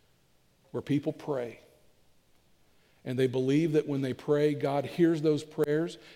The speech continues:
and sometimes God moves into action to do miraculous things, and sometimes God says, "You know what? There's something for you to learn here. I'm gonna leave that just the way it is."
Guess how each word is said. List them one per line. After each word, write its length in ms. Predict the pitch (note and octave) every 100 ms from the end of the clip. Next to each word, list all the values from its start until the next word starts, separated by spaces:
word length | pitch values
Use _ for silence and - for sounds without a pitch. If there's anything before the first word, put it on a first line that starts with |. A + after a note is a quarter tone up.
| -
and 120 | B2
sometimes 440 | A#2 D#3 D#3 D3+ C3
God 260 | D3+ D3
moves 300 | D3 D#3 D3+
into 220 | D3 C#3+ C3+
action 360 | C#3+ C#3+ D3+ C#3
to 120 | C3+
do 220 | C3+ C#3
miraculous 800 | C#3+ A#2+ C#3 D3 C#3+ D3+ D3 -
things, 400 | D#3 D#3+ F#3 F3 - -
and 100 | A2
sometimes 480 | - D3 C#3+ C3+ B2+
God 240 | C#3 C3
says, 240 | - B2+ A#2+
"You 60 |
know 120 | C3+ C3
what? 260 | C#3+ E3+
There's 160 | B2+ -
something 300 | C#3 B2 B2+
for 100 | C3+
you 120 | B2+
to 40 |
learn 280 | A#2+ C#3 C#3+
here. 240 | A#2 A2+ - _ _ _ _ _ _
I'm 80 | A#2
gonna 140 | A#2
leave 160 | A2+ A#2+
that 160 | A#2+ A2+
just 180 | A2+
the 80 | -
way 160 | B2 B2
it 80 | B2
is." 340 | A2+ -